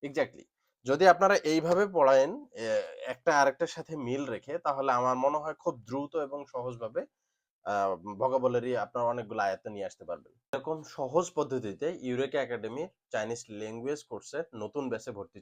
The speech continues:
চলছে। যাদের স্বপ্ন চায়না কেন্দ্রিক, তারা স্ক্রিনে দেওয়া WhatsApp নাম্বারে যোগাযোগ করতে পারেন অথবা আমাদের পেজে যোগাযোগ করতে পারেন।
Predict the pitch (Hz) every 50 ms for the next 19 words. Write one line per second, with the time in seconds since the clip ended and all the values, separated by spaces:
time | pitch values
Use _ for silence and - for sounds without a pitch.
0 | - 78 71 - - - - _ _ _ _ _ _ _ _ 90 98 98 98 110
1 | - - 120 113 - 143 143 147 - - - 123 101 98 107 143 156 127 117 131
2 | 147 - _ _ _ _ _ _ _ - 101 101 104 101 101 101 101 - - _
3 | - - - - - 143 143 143 135 123 113 107 110 117 117 - 113 117 110 107
4 | 104 - - 113 - - 110 101 98 98 98 95 92 101 85 95 92 95 117 117
5 | - 127 123 - 123 107 117 127 143 170 185 _ 151 143 - 131 120 113 107 101
6 | 98 98 101 90 _ 113 110 107 98 110 104 92 92 87 90 85 87 85 _ -
7 | 92 - - 78 62 57 50 50